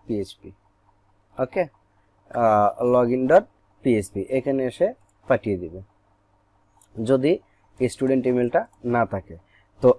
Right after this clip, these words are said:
এবার আমি, আহ, এই লিঙ্কটাকে copy করলাম, copy করে আমি একটা new private উইন্ডো নিলাম। private উইন্ডো মানে যেখানে আমার log in করা নেই। এবার control ভি দিয়ে paste করে যখন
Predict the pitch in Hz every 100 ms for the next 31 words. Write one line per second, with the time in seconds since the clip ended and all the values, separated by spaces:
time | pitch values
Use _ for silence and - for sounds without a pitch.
0 | - 170 160 123 139 - 123 123 127 120
1 | - 120 117 113 107 - 127 120 123 135
2 | 139 135 135 151 139 135 127 104 107 151
3 | - _ _ - _ _ _ _ 139 127
4 | 143 127 117 123 170 - 113 113 113 123
5 | 113 120 139 - 131 127 127 127 120 117
6 | 107 120 202 _ _ _ _ _ 135 139
7 | 143 151 147 143 139 127 123 127 127 120
8 | 120 127 127 117 120 117 - 120 117 -
9 | 131 127 113 127 131 123 - 127 - -
10 | 113 117 - _ _ - 110 117